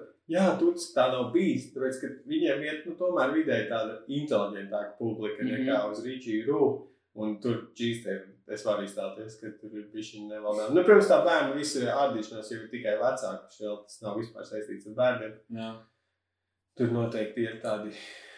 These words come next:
Speaker 1: mazāk ieinteresēti vecāki. Un, nu, viņš arī dziedas fonogrammas. Zālē, tad, kad ir izrāde, nepaliek gaismas nedaudz ieslēgtas, jo, ķipa, tur tā ir dežūra gaismas, tajā
Speaker 2: Jā.
Speaker 1: tur izrādē, un tas sīkajiem tad nav tik bail, nu, viņi labāk
Speaker 2: Mm.
Speaker 1: jūtas.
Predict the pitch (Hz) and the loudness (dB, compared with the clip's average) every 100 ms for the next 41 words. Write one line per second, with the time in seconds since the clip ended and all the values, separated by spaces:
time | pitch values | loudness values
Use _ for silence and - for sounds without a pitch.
0 | - - 117 110 113 - 127 101 98 - | -14 -4 -2 0 -2 -2 -4 -4 -6 -12
1 | - 101 104 107 107 110 107 - - _ | -6 -6 -4 -8 -6 -8 -8 -12 -20 _
2 | _ - 123 120 165 165 131 - 135 117 | _ -8 -4 2 6 6 6 6 8 8
3 | 113 131 - - 214 220 214 202 202 196 | 4 2 2 0 4 6 6 6 4 2
4 | 196 - - - _ _ - 120 156 160 | -2 -6 -10 -16 _ _ -8 8 12 12
5 | 170 165 139 143 - 131 131 156 156 135 | 12 12 8 4 -2 -2 2 2 4 6
6 | 101 117 120 139 - 113 107 151 185 185 | 6 6 0 -2 0 -2 0 2 2 2
7 | 180 175 175 160 156 170 160 139 123 - | -4 -4 0 2 2 -2 0 2 2 -2
8 | 127 117 120 127 117 135 135 120 110 113 | -4 -2 -4 -6 -4 -2 2 2 2 -2
9 | 143 190 185 185 180 - 123 127 107 110 | -2 -2 2 4 4 2 -8 0 2 2
10 | 113 120 117 110 107 107 104 107 - 117 | 0 -2 0 0 0 -4 -6 -8 -4 -4
11 | 113 104 104 101 110 113 110 107 104 123 | -2 -4 -4 -8 -8 -4 -4 -6 -2 2
12 | 151 156 127 117 117 117 104 110 120 123 | 2 2 -2 -4 -4 -2 -2 0 2 2
13 | 110 110 | 2 0